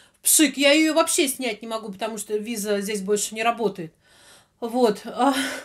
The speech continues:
ну это ладно, с-, я сама дура, надо было подумать, что и в Беларуси она тоже не будет работать.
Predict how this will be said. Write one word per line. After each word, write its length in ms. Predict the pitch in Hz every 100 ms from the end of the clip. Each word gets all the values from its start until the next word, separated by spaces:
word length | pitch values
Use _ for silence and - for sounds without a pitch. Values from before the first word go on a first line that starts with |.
| - - -
ну 80 |
это 180 | 269 269
ладно, 480 | 320 311 220 202 196
с-, 180 | 190 -
я 240 | 202 226
сама 320 | 233 269 294 226
дура, 300 | 269 339 220
надо 260 | 220 208
было 180 | 208 233
подумать, 420 | 214 254 269 208
что 140 | - 233
и 120 | 240
в 60 |
Беларуси 540 | 196 294 311 349 285 226
она 200 | 190 190
тоже 260 | 220 190
не 80 | 202
будет 240 | 196 208 208
работать. 460 | 226 226 185 -